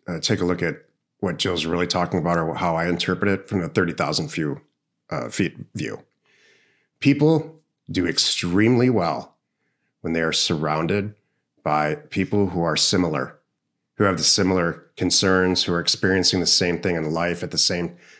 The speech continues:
time. Uh, this, this world is packed full of support groups for all kinds of reasons, whether it's healthcare issues, uh, losing, losing people that were important to you in your life, and not just for negative reasons, but for positive reasons.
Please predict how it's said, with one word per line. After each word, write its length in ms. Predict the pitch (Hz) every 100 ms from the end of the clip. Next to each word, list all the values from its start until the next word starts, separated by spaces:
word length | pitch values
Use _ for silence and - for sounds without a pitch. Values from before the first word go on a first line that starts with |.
| -
time. 520 | - 82 82 82 82 - - _ _
Uh, 220 | 76 85 82 -
this, 200 | 92 - 95 - 117 110
this 220 | 110 98 101
world 180 | 101
is 100 | 92 -
packed 520 | - 104 87 - - _ _ _ _
full 160 | - 101
of 80 |
support 480 | - 76 - 98 95
groups 520 | - 85 - - - - _ _ _
for 240 | - 90
all 200 | 107 104
kinds 260 | 101 98 87
of 100 | 80
reasons, 360 | 82 71 76 78
whether 200 | 76 71
it's 140 | -
healthcare 500 | - 98 - 95 90
issues, 640 | 95 - 90 87 85 - - _ _ -
uh, 180 | 78 76
losing, 520 | 95 85 85 87 85 101
losing 480 | 92 104 92 98 -
people 360 | 104 101 92
that 220 | 90 87
were 120 | 90 82
important 400 | - 101 85 90
to 120 | 101
you 40 |
in 80 | 87
your 120 | 82
life, 320 | 80 82 82 - _ _ -
and 140 | 101
not 140 | 113 107
just 160 | 107
for 80 | -
negative 340 | 92 92 92 101
reasons, 340 | 98 107 -
but 160 | 107 107
for 100 | 110
positive 440 | 104 110 98 78
reasons. 440 | 80 73 69 -